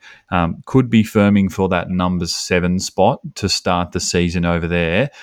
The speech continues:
Um, reason I haven't included them in the article is that third intangible that we're looking at, apart from price and role, is skill. Um, and I'm not really convinced that on either of those two blokes are actually gonna do much, um,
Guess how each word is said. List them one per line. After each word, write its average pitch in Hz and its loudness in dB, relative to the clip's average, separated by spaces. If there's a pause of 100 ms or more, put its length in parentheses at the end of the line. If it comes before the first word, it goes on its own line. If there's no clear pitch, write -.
(200)
Um, 87 -2
reason 117 2
I 98 4
haven't 85 -4
included 82 -8
them 82 -6
in 80 -8
the 82 -8
article 82 -6
is 78 -8 (100)
that - -4
third 101 2
intangible 90 -2
that 107 -2
we're 90 -2
looking 90 -2
at, 85 0
apart 90 -4
from 87 -4
price 95 0
and 85 -8
role, 90 2
is 87 -12
skill. 127 0 (380)
Um, 85 -2
and 87 -2
I'm 92 0
not 98 -2
really 101 0
convinced 90 -4
that 90 -6
on 85 -4
either 87 0
of 85 0
those 85 0
two 92 -4
blokes 87 -2
are 90 -2
actually 90 -4
gonna 87 0
do 85 0
much, - -2
um, 82 -2